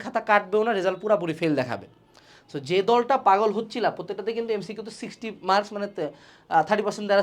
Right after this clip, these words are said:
that is around eighteen। So মোটামুটি তোমাকে টার্গেট করতে হবে যে এমসিকিউতে থার্টি ফাইভ, ফোরটি, ফিফটি যতটা তোলা যায়। চান্সটা কিন্তু রিটেন দিয়ে নির্ধারণ হচ্ছেই না in the first place। এই থার্টি পার্সেন্টই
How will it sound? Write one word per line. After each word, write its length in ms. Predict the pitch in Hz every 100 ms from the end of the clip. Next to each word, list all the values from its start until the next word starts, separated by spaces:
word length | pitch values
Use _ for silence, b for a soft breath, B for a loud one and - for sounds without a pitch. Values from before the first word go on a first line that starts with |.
| 160
that 100 | 180 180
is 40 | 190
around 200 | 190 170 -
eighteen। 340 | 214 214 220 143 117 -
So 40 | 196 190
মোটামুটি 320 | 233 226 247 240
তোমাকে 180 | 226 226
টার্গেট 220 | 190 202 196
করতে 160 | 202 214
হবে 100 | 214 202
যে 40 | 190
এমসিকিউতে 500 | 175 202 208 208 262 285 B B B B _ -
থার্টি 280 | 214 208 220 214
ফাইভ, 160 | 202 196 -
ফোরটি, 300 | 202 202 208 -
ফিফটি 280 | 214 - 175
যতটা 300 | 185 240 240 220
তোলা 220 | 208 165 131
যায়। 140 | 101 - _ _ _ _ _ b b b b
চান্সটা 360 | 180 208 214 285
কিন্তু 140 | 285 262 240
রিটেন 200 | 254 247
দিয়ে 120 | 247 233
নির্ধারণ 300 | 180 202 196 170
হচ্ছেই 320 | 160 - 202
না 40 | 170
in 60 | 170 151
the 60 | 156
first 180 | 131 -
place। 200 | 113 107 _ b b b
এই 60 | 180 180
থার্টি 200 | 196 220
পার্সেন্টই 340 | 220 240 240